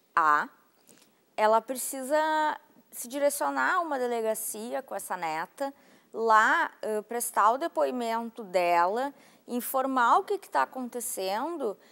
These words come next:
e a partir disso, a delegacia vai, vai providenciar,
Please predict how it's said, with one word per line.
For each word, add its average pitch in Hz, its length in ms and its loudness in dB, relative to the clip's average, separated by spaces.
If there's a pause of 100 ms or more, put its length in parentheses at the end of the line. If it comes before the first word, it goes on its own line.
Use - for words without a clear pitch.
(200)
e - 80 -8
a 262 60 0
partir 294 500 -4
disso, 233 840 -6 (340)
a - 140 2
delegacia 269 1200 0
vai, 247 800 0
vai 254 160 -2
providenciar, 233 1080 0